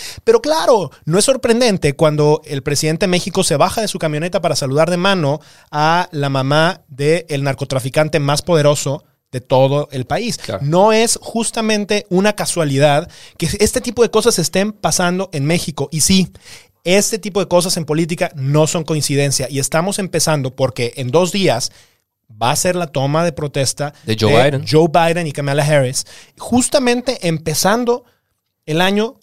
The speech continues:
Speaker 1: con temas superálgidos,
Speaker 2: Sí.
Speaker 1: con
Speaker 2: Sí.
Speaker 1: temas en donde la relación ya empezó desgastada,
Speaker 2: Sí.
Speaker 1: ya está en negativos, ya está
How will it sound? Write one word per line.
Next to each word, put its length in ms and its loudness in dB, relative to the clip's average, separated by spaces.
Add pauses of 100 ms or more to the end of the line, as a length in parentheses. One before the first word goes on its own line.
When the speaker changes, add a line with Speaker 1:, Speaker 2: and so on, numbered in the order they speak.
Speaker 1:
con 140 -4
temas 240 0
superálgidos, 680 -2
Speaker 2:
Sí. 60 -20 (100)
Speaker 1:
con 140 -2
Speaker 2:
Sí. 40 -12
Speaker 1:
temas 280 2
en 100 0
donde 220 2
la 120 2
relación 600 0 (200)
ya 360 0
empezó 480 0
desgastada, 580 0
Speaker 2:
Sí. 140 -4
Speaker 1:
ya 200 4
está 240 -4
en 120 -2
negativos, 580 0
ya 240 0
está 420 -4